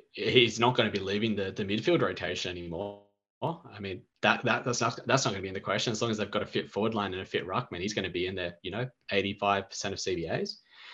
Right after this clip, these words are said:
The question is, is that the role that, that do,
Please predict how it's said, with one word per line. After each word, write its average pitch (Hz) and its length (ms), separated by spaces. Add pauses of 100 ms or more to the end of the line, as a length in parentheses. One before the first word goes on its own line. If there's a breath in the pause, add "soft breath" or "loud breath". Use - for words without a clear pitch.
(480 loud breath)
The 131 100
question 139 400
is, 107 160
is 104 120
that 110 200
the 113 80
role 101 380
that, 95 280
that - 200
do, 104 200